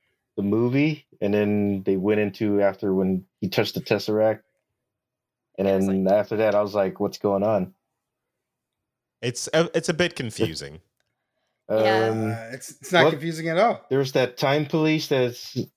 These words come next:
Speaker 1: holding him.
Speaker 4: Yeah.
Speaker 3: So
Speaker 1: He
Speaker 3: I
Speaker 1: said
Speaker 3: think,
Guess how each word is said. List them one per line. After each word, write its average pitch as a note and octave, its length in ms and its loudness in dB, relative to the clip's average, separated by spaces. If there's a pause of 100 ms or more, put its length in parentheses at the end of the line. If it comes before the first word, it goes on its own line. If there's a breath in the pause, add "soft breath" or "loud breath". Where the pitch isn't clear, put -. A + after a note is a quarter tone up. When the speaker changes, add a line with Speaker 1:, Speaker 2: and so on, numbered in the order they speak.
(220)
Speaker 1:
holding C#3+ 420 0
him. D#3 360 0 (1040)
Speaker 4:
Yeah. A#2+ 220 -8 (120)
Speaker 3:
So F#3 340 4
Speaker 1:
He C3+ 140 -8
Speaker 3:
I - 100 4
Speaker 1:
said G3 80 4
Speaker 3:
think, G3+ 320 -2